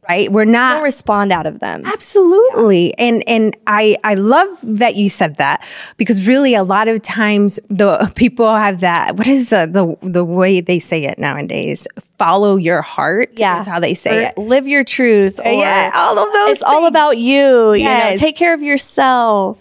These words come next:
Speaker 1: But the
Speaker 2: Yeah.
Speaker 1: word strictly tells us that we are to lead our hearts.
Speaker 2: That's good.
Speaker 1: And so I may be emotional.
Speaker 2: Yeah.
Speaker 1: I may have gotten hurt.
Speaker 2: Yeah.
Speaker 1: I may have been betrayed. Uh,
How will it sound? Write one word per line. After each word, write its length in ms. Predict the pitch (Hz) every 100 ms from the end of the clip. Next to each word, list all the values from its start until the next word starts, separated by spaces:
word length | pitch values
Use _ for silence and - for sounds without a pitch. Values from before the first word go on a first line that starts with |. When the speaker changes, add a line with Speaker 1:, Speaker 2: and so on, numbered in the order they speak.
| 208
Speaker 1:
But 220 | 254 -
the 80 | 285
Speaker 2:
Yeah. 60 |
Speaker 1:
word 360 | 233 302 370 381
strictly 460 | - 311 311 277 233
tells 460 | - 233 240 240
us 360 | 98 - - - -
that 180 | 214 196
we 140 | 214
are 100 | 214
to 360 | - - 190 170 _ _
lead 560 | 202 214 254 294 262 175 -
our 160 | 185 147
hearts. 760 | - - - - - - - -
Speaker 2:
That's 240 | 202 -
good. 120 | -
Speaker 1:
And 140 | 240 214
so 360 | - 247 220 - _ _ _
I 200 | 240 311
may 200 | 311 277
be 180 | 220 226
emotional. 600 | 196 180 185 - 160 208
Speaker 2:
Yeah. 280 | 208 196 185 - _
Speaker 1:
I 140 | 269 294
may 160 | 294
have 180 | 247 214
gotten 300 | 196 - 190
hurt. 300 | - - 185
Speaker 2:
Yeah. 100 | - - _ _
Speaker 1:
I 180 | 214 269
may 140 | 294 269
have 180 | 247 202
been 160 | 208
betrayed. 640 | 190 180 - 202 185 170 170 - - _ _
Uh, 240 | - 214